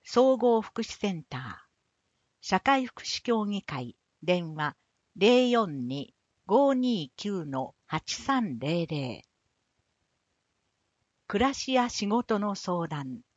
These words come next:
直接会場、先着順、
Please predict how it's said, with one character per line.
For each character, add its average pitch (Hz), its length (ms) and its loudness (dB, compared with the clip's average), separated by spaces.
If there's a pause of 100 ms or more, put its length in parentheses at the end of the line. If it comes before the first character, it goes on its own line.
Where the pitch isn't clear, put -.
(1300)
直 190 160 2
接 - 380 -4
会 196 260 -2
場、 165 480 -2
先 175 260 -6
着 160 320 -8
順、 135 340 -8